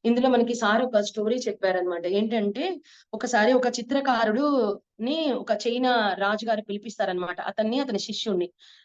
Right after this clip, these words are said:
అయితే ఒక నమూనా గీయమని చెప్తారనమాట, ఒక దేవాలయానికి సంబంధించింది. ఆ చిత్రకారుడు చాలా న-, వేల కొద్ది నమూనాలు గీస్తున్నాడు, కానీ ఏది నచ్చట్లేదు, ఆ రాజుకు నచ్చట్లేదు, ఆయన శిష్యుడికి నచ్చట్లేదు.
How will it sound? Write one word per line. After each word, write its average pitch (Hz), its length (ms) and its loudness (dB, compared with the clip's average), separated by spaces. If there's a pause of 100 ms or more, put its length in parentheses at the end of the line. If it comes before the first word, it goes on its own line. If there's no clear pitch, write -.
(120)
అయితే 285 360 4
ఒక 240 220 2
నమూనా 226 580 4
గీయమని 220 420 -2
చెప్తారనమాట, 196 480 -4
ఒక 196 160 -8
దేవాలయానికి 214 680 2
సంబంధించింది. 185 840 -4 (380)
ఆ 262 140 2
చిత్రకారుడు 285 960 2
చాలా 294 320 0
న-, 269 100 2
వేల 285 440 -2
కొద్ది 294 280 -4
నమూనాలు 269 440 0
గీస్తున్నాడు, 214 640 -4 (380)
కానీ 339 140 4
ఏది 339 500 2
నచ్చట్లేదు, 226 680 -2
ఆ 202 60 0
రాజుకు 208 360 -2
నచ్చట్లేదు, 294 580 0
ఆయన 262 360 2
శిష్యుడికి 311 460 -6
నచ్చట్లేదు. 196 540 0